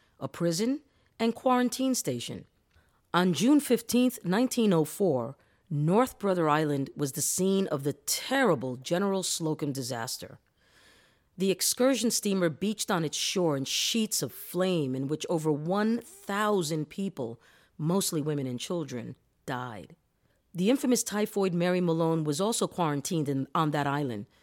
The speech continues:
She later died in nineteen thirty-eight. Colonel Jacob Ruppert, brewer and owner of the New York Yankees, purchased South Brother Island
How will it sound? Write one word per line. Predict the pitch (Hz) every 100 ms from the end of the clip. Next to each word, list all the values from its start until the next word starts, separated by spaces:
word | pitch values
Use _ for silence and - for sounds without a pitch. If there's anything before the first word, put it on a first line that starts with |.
| _ _
She | - 180
later | 208 175
died | 131 147 151 131
in | 123
nineteen | 131 135 - 131
thirty-eight. | - 127 123 123 120 - _ _ _ _ _
Colonel | - 202 185 165
Jacob | 202 262 294 196
Ruppert, | 196 185 - - _
brewer | 151 160 202 254 269 285 302 -
and | 151 - -
owner | 262 185 143 -
of | 151 143
the |
New | 147 208
York | 226 214 208
Yankees, | 185 185 175 135 127
purchased | - 247 254 175 -
South | 151 151 -
Brother | 139 131 123
Island | 120 123 175